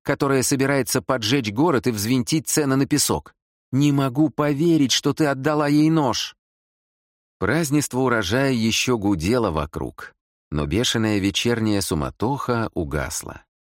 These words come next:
В фонарях пока горели огни, на улицах играла музыка. Дома и гильдейские залы стояли открытыми,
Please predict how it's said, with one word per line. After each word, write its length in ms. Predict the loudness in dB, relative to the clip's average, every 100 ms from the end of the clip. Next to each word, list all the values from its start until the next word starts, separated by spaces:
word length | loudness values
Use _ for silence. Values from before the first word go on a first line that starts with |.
| _ _ _ _ _
В 60 | -8
фонарях 540 | -2 0 0 -2 -2
пока 300 | -4 -2 0
горели 380 | 0 2 2 2
огни, 500 | 0 0 0 0 -4 _ _ _ -4
на 180 | -2 0
улицах 500 | 0 0 0 -2 -2
играла 440 | 0 -2 0 -2
музыка. 560 | -2 -4 -6 -12 -18 -20 _ _ _ _ _ -14
Дома 480 | -4 -2 0 0 0
и 120 | -2
гильдейские 760 | -2 -2 -2 -2 0 -2 -2 -2
залы 380 | -2 -2 -2 -2
стояли 460 | -2 -2 0 0 0
открытыми, 760 | -2 -2 -2 -2 -4 -8